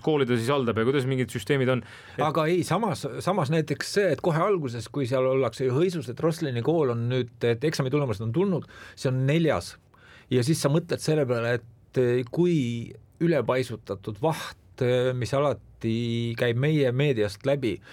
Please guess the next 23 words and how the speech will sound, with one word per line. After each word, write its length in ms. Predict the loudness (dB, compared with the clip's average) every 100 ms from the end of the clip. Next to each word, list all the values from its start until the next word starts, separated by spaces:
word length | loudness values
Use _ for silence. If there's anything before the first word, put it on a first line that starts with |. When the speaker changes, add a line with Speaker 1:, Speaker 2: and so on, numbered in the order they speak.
| -20 -6
Speaker 2:
kui 120 | -2
tuleb 240 | 2 2 2
järjekordne 720 | 2 2 0 -2 -4 -2 -2
koolide 380 | 2 2 2 2
edetabel. 500 | 2 0 -2 -4 -8 -12 _
Et 100 | -4
siin 160 | 0 2
on 60 | 2
samamoodi, 540 | 2 2 2 2 0
et 480 | -6 -10 -20 -12 0 2
ja, 120 | 4 2 0 -4 -4
ja 100 | 0
siin 200 | 2 0
on 100 | 0
ju, 120 | -2 -4 -4
kuna 180 | 0 2
neil 140 | 2 2
on 80 | 2
endal 220 | 2 2
majanduslikud 440 | 2 0 -2 -4 -2
huvid 240 | 0 0 -2
ka 120 | 0
seoses, 400 | 2 2 0